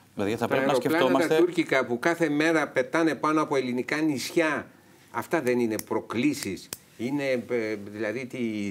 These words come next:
Speaker 2: η άποψη της Τουρκίας είναι απλώς αυτό;
Speaker 1: Οι Τουρκ-
Speaker 2: Πετάνε, όχι,
Speaker 1: Μισό
Speaker 2: δεν
Speaker 1: λεπτό.
Speaker 2: μιλάω για το
Speaker 1: Μιλάμε τώρα,
Speaker 2: F I R.
Speaker 1: μιλάμε
Speaker 2: Μιλάω
Speaker 1: τώρα
Speaker 2: πάνω από το, μπαίνουν στον ελληνικό εναέριο χώρο και πετάνε πάνω από τα ελληνικά νησιά.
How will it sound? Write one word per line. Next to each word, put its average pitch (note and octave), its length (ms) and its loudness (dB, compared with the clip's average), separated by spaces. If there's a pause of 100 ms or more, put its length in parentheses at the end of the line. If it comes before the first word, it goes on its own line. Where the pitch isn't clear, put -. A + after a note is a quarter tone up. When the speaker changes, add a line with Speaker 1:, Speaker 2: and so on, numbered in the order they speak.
(300)
Speaker 2:
η G2+ 60 4
άποψη B2+ 400 2
της - 160 -10
Τουρκίας G2 540 -2
είναι G#2+ 120 -4
απλώς G#2+ 360 -4
αυτό; A#2 340 -2 (680)
Speaker 1:
Οι A2 120 -2
Τουρκ- G#2 360 -4
Speaker 2:
Πετάνε, C#3+ 800 0
όχι, G3 160 2
Speaker 1:
Μισό D#3 120 -4 (100)
Speaker 2:
δεν - 0 - (100)
Speaker 1:
λεπτό. A#3 60 4
Speaker 2:
μιλάω A#3 100 2
για G#3+ 160 2
το A3+ 80 4
Speaker 1:
Μιλάμε C#3+ 180 4
τώρα, C#3+ 160 2
Speaker 2:
F A2+ 320 2
I - 20 -4
R. G2+ 40 -6 (200)
Speaker 1:
μιλάμε A#2 340 2
Speaker 2:
Μιλάω E3+ 180 6 (100)
Speaker 1:
τώρα - 120 2 (100)
Speaker 2:
πάνω G#3+ 340 0
από F#3+ 200 0
το, B2 160 -8 (140)
μπαίνουν F#3+ 420 2
στον E3 220 0
ελληνικό C#3 480 0
εναέριο E3 580 4
χώρο D#3 360 4
και F3 160 0
πετάνε F3+ 400 0
πάνω F#3+ 280 0
από F3+ 180 0
τα E3+ 100 0
ελληνικά D3+ 460 0
νησιά. F3+ 500 2